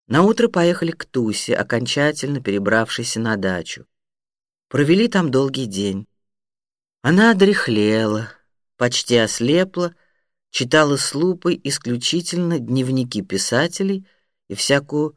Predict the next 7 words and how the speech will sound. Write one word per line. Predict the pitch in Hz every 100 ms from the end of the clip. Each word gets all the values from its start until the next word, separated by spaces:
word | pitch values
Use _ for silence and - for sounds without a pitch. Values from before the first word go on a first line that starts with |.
| _
мемуарную | 123 127 123 120 123 127 123
литературу, | 120 120 117 113 - 101 87 85 - _ _ _
восхищалась | - 165 - 202 - - 151 101 95 -
Виктором | 110 104 - 95
Шкловским, | 95 - 107 139 175 175 - - 131 - _ _ _ _ _
перепиской | 143 156 202 196 - 110 95 - _ _ _
Пастернака | 101 - 110 110 110 104 - 95